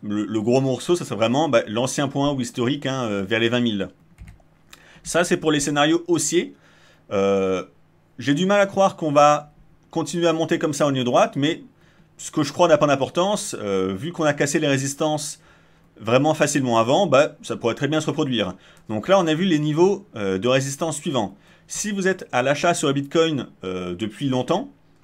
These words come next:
ben, le but, c'est de conserver votre position. Alors nous, on, on a pris, euh, une petite partie des bé-, des bénéfices sur les dix mille, parce que c'était un niveau de résistance évident.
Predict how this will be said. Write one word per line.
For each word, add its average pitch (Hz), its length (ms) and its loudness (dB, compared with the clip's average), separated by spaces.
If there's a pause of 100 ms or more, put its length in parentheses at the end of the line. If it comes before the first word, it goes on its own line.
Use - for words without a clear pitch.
(340)
ben, 156 320 4
le 123 140 -2
but, 180 260 -4
c'est 139 100 -6
de 117 300 2 (200)
conserver 170 400 0
votre 151 160 2
position. 143 520 -2 (440)
Alors 117 240 6
nous, 185 200 2
on, 160 60 -2 (180)
on 127 160 -4
a 139 80 0
pris, 190 500 -6
euh, 104 540 -2
une 123 160 -6
petite 180 320 -6
partie 170 220 -2
des 165 100 0
bé-, 160 240 -2
des 127 100 -6
bénéfices 147 640 -6
sur - 240 -2
les 170 80 8
dix 135 80 2
mille, 156 320 -2 (380)
parce 104 160 -6
que 160 80 -4
c'était 147 160 -6
un 139 80 0
niveau 143 160 0
de 139 40 -2
résistance 143 520 -2
évident. 139 480 0